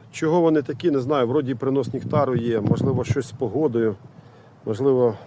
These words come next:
я не вірю, якісь потрави, коротше, що ж зараз можна травити, блін. Хіба що блохи на собі. А так, процес іде, хотів забрати там, де по чотири, по три корпуси, деякі верхні.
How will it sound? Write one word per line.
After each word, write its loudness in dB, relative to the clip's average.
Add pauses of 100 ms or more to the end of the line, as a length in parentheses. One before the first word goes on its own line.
(1300)
я 2
не 2
вірю, 2
якісь -4
потрави, -2
коротше, -8
що -6
ж -8
зараз 0
можна -2
травити, -4
блін. -16 (1400)
Хіба 2
що -6
блохи 0
на -4
собі. -8 (1500)
А -10
так, 0
процес -4
іде, 2
хотів 0
забрати 0
там, 2
де -6
по -6
чотири, 0
по -2
три -2
корпуси, -4
деякі -2
верхні. -2